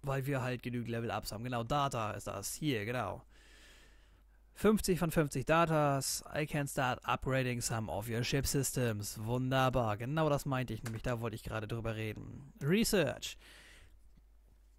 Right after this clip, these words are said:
Wir haben hier drei wunderbare Upgrade-Punkte.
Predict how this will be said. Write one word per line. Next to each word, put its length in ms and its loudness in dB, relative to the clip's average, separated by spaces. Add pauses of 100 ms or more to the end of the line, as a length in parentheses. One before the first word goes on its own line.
(120)
Wir 340 2
haben 280 2
hier 240 0
drei 240 -2
wunderbare 560 0
Upgrade-Punkte. 880 -2